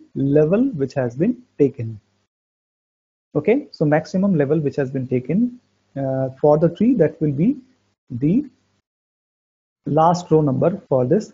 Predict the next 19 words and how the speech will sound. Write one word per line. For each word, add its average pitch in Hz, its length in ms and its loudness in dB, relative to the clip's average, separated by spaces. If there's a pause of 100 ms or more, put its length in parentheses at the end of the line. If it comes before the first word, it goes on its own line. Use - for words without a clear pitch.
hash 123 160 -2
table. 117 260 -8 (560)
We 170 100 0
can 202 220 4
do 240 140 6
it 262 180 0
with 202 240 2
the 220 80 2
calculations 170 720 2
also, 208 260 0
or 277 200 2
we 214 140 -2
can 226 240 0
apply 165 340 2
this 170 240 0
something 156 420 -2
here 147 160 2
in 143 180 -2
the 233 240 0